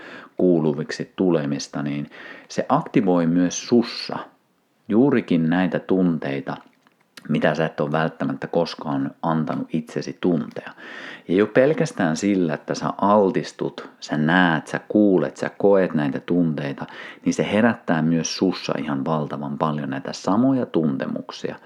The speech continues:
Ja jos sulla on vaikeita ollut päästä näihin, jos sulla ei ole semmoista tunnekäyttäytymistä, että sä osaat kanavoida ja jollain tavalla viedä sen tunteen semmoiseen turvalliseen ilmentämismuotoon, niin sit ne tulee ja saattaa tulla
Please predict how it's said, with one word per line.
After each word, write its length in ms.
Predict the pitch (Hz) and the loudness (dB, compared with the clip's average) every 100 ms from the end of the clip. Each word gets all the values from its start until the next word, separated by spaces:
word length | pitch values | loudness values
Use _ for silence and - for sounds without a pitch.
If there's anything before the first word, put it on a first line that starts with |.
| - - - - - | -18 -16 -16 -10 -2
Ja 100 | 76 | 4
jos 320 | 92 131 - | 4 4 2
sulla 260 | 135 87 - | 2 4 2
on 260 | 104 98 78 | 2 2 2
vaikeita 500 | 82 85 - 67 - | 2 0 0 -2 0
ollut 280 | 78 73 - | 0 0 -4
päästä 340 | 78 76 90 | -6 -4 -2
näihin, 440 | 95 98 101 104 - - - - | 0 0 0 -4 -6 -18 -8 0
jos 340 | 95 - - | 0 0 -2
sulla 240 | 90 80 | 0 2
ei 280 | - 104 110 | 4 6 6
ole 80 | 92 | 4
semmoista 480 | - 76 73 - - | 0 -4 -4 -6 -4
tunnekäyttäytymistä, 1300 | - 92 82 - 80 78 78 - 69 71 71 - - | 2 2 2 -2 -4 -4 -2 -2 -2 -2 -4 -6 -8
että 180 | - | -8
sä 100 | 71 | -6
osaat 520 | - 82 78 73 73 - - - - - - | -2 -2 -4 -8 -10 -14 -16 -16 -18 -18 -2
kanavoida 600 | 87 92 87 78 73 71 | 2 4 4 0 -2 -2
ja 180 | 69 71 | -2 0
jollain 440 | 80 87 82 76 | 2 2 2 0
tavalla 520 | - 73 71 71 - - 90 | -2 -4 -4 -4 -4 -4 0
viedä 400 | 98 107 98 78 | 4 4 4 0
sen 320 | - 71 73 | -4 -6 -4
tunteen 460 | - 92 87 76 71 | 2 2 2 0 -4
semmoiseen 440 | 76 76 76 71 73 | -4 -4 -4 -6 0
turvalliseen 720 | 101 98 80 71 69 67 67 - | 2 4 2 -2 -4 -6 -6 -2
ilmentämismuotoon, 1080 | 98 87 69 64 - - 101 104 107 113 113 - - - | 2 2 0 -2 -8 -4 0 2 2 0 -2 -4 -12 -8
niin 80 | 87 | -2
sit 220 | 104 - | -2 0
ne 80 | 87 | 0
tulee 580 | 104 98 87 76 73 - | 4 4 4 0 -6 -8
ja 80 | 76 | -2
saattaa 420 | 85 82 - 73 | 0 -2 -4 -4
tulla 340 | 85 78 76 | -2 -2 -4